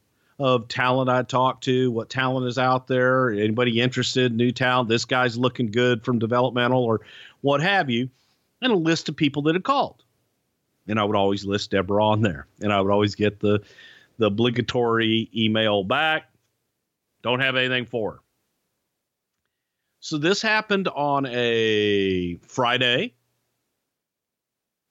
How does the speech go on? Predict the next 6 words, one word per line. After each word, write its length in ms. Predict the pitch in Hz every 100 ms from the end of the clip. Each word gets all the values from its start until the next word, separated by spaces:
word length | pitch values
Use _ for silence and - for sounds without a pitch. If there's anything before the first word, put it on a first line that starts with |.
| _ -
Deborah 240 | 120 113
called. 440 | - 117 123 226 _ _ _ _ _ _ _ _ _ _ -
I 380 | 98 98 95 87 _ -
called 180 | 101
her 60 | 98
back, 260 | 127 196